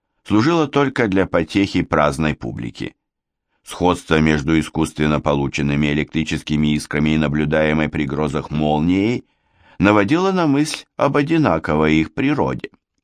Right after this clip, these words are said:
Действительно, во время движения воздушных потоков из-за трения происходит разделение электрических зарядов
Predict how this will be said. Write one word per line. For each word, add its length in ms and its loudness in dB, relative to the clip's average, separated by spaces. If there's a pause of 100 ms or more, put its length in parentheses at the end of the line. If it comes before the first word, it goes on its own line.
(280)
Действительно, 840 0 (580)
во 120 2
время 300 2
движения 640 2
воздушных 640 -2
потоков 720 -4 (500)
из-за 320 2
трения 460 0
происходит 840 -2
разделение 1120 0
электрических 800 -4
зарядов 640 -4